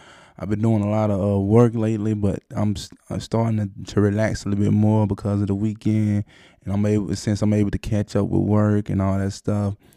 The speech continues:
I'm able to let my foot off the gas pedal, but not too much. You know, you still gotta put it in cruise control. But I would like to give a, a big, uh, thank you to all the ones that said happy birthday, um, call, text,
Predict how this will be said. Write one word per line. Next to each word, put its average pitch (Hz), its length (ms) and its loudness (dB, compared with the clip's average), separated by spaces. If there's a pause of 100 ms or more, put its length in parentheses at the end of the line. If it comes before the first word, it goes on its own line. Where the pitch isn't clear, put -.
(300)
I'm 104 100 -2
able 101 200 0
to 95 380 0
let - 160 -4
my 107 140 -2
foot 107 220 -2
off 104 140 -2
the - 100 -12
gas 107 360 -4
pedal, 101 220 -4
but - 140 -6
not 117 240 -2
too 120 160 -2
much. 104 260 0
You 98 80 0
know, 107 80 0
you 101 140 -2
still 104 180 -4
gotta 104 180 -4
put - 160 0
it 104 80 -4
in 95 120 -6
cruise 120 420 0
control. 104 640 -2 (400)
But 104 220 2
I 123 100 0
would 131 220 4
like 113 200 0
to 107 140 -4
give 104 220 0
a, 92 200 0 (220)
a 92 100 -6
big, 107 400 -4 (200)
uh, - 220 -6 (180)
thank 117 400 -2
you 101 340 2 (400)
to - 140 -14
all 117 260 2
the 110 80 2
ones 107 460 2
that 98 160 -2
said 98 260 -6
happy 107 280 -6
birthday, 104 760 -2 (160)
um, 90 220 -6
call, 107 420 0
text, 107 580 -4